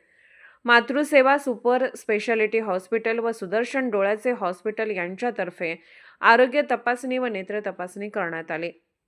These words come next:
सुमारे चारशेहून अधिक ग्रामस्थांना याचा लाभ झाला. यावेळी राष्ट्रवादीचे जिल्हा उपाध्यक्ष शंकरराव गायकवाड, जीवन पाटील,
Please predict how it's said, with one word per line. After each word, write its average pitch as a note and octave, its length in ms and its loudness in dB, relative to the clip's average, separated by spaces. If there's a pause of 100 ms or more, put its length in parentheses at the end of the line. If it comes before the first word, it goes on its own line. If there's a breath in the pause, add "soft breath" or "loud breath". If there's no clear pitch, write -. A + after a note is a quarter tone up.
(840)
सुमारे A#3 340 4
चारशेहून C4 680 2
अधिक A3 260 -2
ग्रामस्थांना G#3 640 -2
याचा G3 320 -6
लाभ F3 320 -4
झाला. G#3+ 220 -2 (500 loud breath)
यावेळी A#3 240 4
राष्ट्रवादीचे C4+ 720 2
जिल्हा A#3+ 320 0
उपाध्यक्ष A3+ 540 -2 (100)
शंकरराव G3 540 -6
गायकवाड, F3 560 -4
जीवन F3+ 320 -8
पाटील, F3+ 400 -8